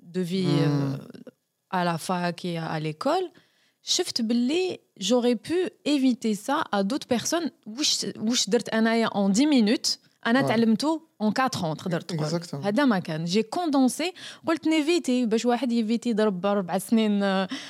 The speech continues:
Speaker 1: تمارة. <laughs>
Speaker 2: الله، تمارة.
Speaker 1: صح، تمارة. أربع سنين تمارة. قعد شوف dix minutes ولا quinze minutes, je sais plus, euh, combien de minutes la
Speaker 2: Mhm.
Speaker 1: vidéo, elle fait.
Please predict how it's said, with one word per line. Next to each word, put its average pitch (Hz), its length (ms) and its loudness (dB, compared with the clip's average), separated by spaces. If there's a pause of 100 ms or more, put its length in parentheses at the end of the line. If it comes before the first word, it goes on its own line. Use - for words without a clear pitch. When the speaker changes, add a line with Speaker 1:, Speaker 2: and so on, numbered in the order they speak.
(280)
Speaker 1:
تمارة. 220 800 4
<laughs> - 460 2
Speaker 2:
الله، 135 300 4
تمارة. 127 540 -2 (140)
Speaker 1:
صح، 254 240 2
تمارة. 190 680 2
أربع 226 200 4
سنين 285 200 4
تمارة. 226 440 4 (240)
قعد 233 400 2 (120)
شوف 247 240 -4
dix 220 160 2
minutes 220 360 4
ولا 196 160 2
quinze 190 220 -2
minutes, 180 300 0
je - 160 -4
sais 175 40 -6
plus, 180 340 -8
euh, - 260 -12 (120)
combien 180 300 -2
de 175 140 -4
minutes 175 480 -2
la 170 80 0
Speaker 2:
Mhm. 170 180 2
Speaker 1:
vidéo, 170 180 2
elle 165 140 -2 (100)
fait. 330 100 -4